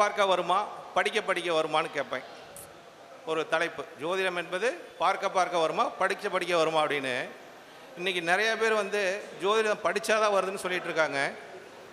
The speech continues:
ஆனா ஜோதிடம் என்பது படித்தால் மட்டும் வராது. நம்ம எந்த அளவுக்கு ஜாதகத்தை பார்க்குறோமோ அந்த அளவுக்கு அந்த ஜோதிடம் நமக்கு வரும்.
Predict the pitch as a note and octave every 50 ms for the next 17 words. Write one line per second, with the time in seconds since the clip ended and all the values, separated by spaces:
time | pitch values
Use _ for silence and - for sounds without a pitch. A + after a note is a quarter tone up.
0 | - - - - - - - - E3+ F#3+ G#3+ G#3+ G3 F3 D#3 C#3 C#3+ G3+ A3+ A#3
1 | A#3 A3+ G#3 F#3+ F#3 F3+ F#3 F#3+ F#3+ G3 F#3 E3 D#3+ E3+ F3+ - - - - -
2 | - E3+ F#3+ - - - A3+ G#3 G#3 G3+ G3 - A3+ G#3 F3+ E3 E3 E3 D#3+ D3+
3 | D#3+ - - - - - - - - - - - - - - - - - E3 F3+
4 | F#3 E3+ D#3+ D3+ E3+ G3 A3 A#3+ A#3+ A#3+ B3 C4 C4+ C4 A3 F#3+ F3+ F#3 G3+ G#3+
5 | G3+ G#3 - G#3 F#3+ - F3 F3 E3 E3 E3 D#3+ E3 F3+ G#3 B3+ B3+ - - D#3+
6 | F3+ F#3+ F#3+ G3 F3+ E3+ F3 F#3 C4+ C#4 B3+ A3+ F#3+ D#3+ E3+ G#3 A#3 A#3+ A#3+ A#3
7 | A3 F#3+ E3+ E3+ E3 E3 D#3 D3 D3 D3+ D#3 -